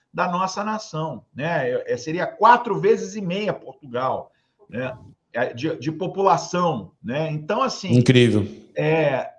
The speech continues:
Speaker 1: é, não é possível que as decisões, é, do maior clube do Brasil, ou nos maiores clubes do mundo, fiquem condicionadas a meia dúzia de pessoas. Nós somos uma comunidade,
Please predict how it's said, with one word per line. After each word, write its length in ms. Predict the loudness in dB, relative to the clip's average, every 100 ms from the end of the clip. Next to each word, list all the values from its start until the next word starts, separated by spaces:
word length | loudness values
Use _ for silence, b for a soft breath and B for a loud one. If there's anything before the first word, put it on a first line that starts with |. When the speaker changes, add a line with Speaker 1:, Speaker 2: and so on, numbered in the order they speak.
| -6
Speaker 1:
é, 720 | -4 -2 0 0 0 -4 -8 -6
não 340 | -4 -2 0
é 140 | 0 0
possível 920 | -4 -10 -10 -8 -4 -4 -4 -4 -6
que 360 | -8 -4 -2 -2
as 200 | 0 0 0
decisões, 1040 | -4 -8 -10 -4 -4 -2 -4 -8 -14 -16 _ b b _
é, 560 | -8 -2 -2 -2 -6 -8 -14
do 220 | -4 0
maior 540 | 4 6 6 4 -2
clube 420 | -2 2 2 0 -4
do 100 | 2
Brasil, 600 | 4 4 0 -8 -6 -2
ou 240 | 0 0
nos 160 | -4 -2
maiores 600 | 2 4 4 4 0 -8
clubes 460 | -6 -6 -6 -6
do 140 | -6 -8
mundo, 340 | -8 -12 -14
fiquem 380 | -20 -20 -20 -16
condicionadas 880 | -8 -8 -6 -4 -2 -4 -6 -8 -8
a 80 | -10
meia 240 | -6 -6
dúzia 340 | -4 -6 -6
de 120 | -14 _
pessoas. 640 | -20 -20 -6 -4 -4 -6 _ _ -10
Nós 140 | -6
somos 260 | -4 -4 2
uma 140 | 2
comunidade, 1000 | 4 0 0 0 2 4 4 2 -6